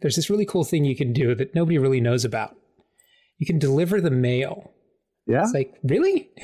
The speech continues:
Speaker 1: <laughs> Deliver the mail?" "What do you mean, deliver the mail?" I said, "Yeah. Little did you know, you can actually send mail to Black Rock City to, uh, your name and camp, and it'll get delivered.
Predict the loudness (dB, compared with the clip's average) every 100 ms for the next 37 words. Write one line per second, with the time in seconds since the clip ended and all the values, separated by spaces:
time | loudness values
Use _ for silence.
0 | -12 -8 -6 -2 0 0 0 0 0 0
1 | -2 -4 -16 _ _ -20 _ _ _ -20
2 | -20 -16 -6 -4 -2 -2 -2 -4 -2 -2
3 | 2 2 2 2 0 0 0 0 0 0
4 | 0 0 0 -2 -6 _ _ _ _ _
5 | -6 -2 2 2 0 0 0 0 0 0
6 | -2 -4 -4 -4 -2 -2 -2 -2 0 0
7 | 2 2 0 0 -2 -2 -2 -2 -2 -4
8 | -2 0 0 -2 -8 _ -4 0 0 -2
9 | -6 -4 0 0 0 0 2 0 0 -2
10 | -2 -4 -10 -20 -20 -12 -4 -2 0 0
11 | 0 -2 -2 0 0 -2 -6 -12